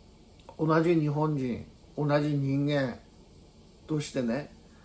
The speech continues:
やっぱりね、考え方に、やっぱり、考え方というか人格にね、ちょっと不備があるようなね、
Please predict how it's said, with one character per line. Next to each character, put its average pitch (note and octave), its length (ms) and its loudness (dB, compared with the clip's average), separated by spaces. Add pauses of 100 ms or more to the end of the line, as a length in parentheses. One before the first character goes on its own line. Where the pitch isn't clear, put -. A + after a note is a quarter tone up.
(300)
や B2+ 100 -2
っ A2+ 40 -12
ぱ C#3 140 0
り C3+ 100 0
ね、 G#2 400 -6 (680)
考 - 220 -8 (120)
え F3 100 0
方 E3+ 220 2
に、 C3 260 0 (400)
や - 60 -8
っ C3+ 80 -10
ぱ B2 100 -8
り、 A2 360 -4 (1120)
考 - 260 -10
え A#3+ 100 -2
方 C4 280 0
と C3 80 -4
い B2+ 40 -2
う A#2 40 -6
か A#2 120 -6
人 F#3+ 280 0
格 A#3 260 4
に A3+ 100 0
ね、 A3 300 -2 (260)
ち - 100 -4
ょ - 40 0
っ C#3+ 80 -8
と G#2+ 420 -4 (840)
不 - 160 -4
備 D3 100 2
が A#2+ 140 -2
あ A2 40 -6
る G#2+ 80 -4
よ B2 140 -2
う - 20 -2
な A2 140 -6
ね、 D3+ 240 -6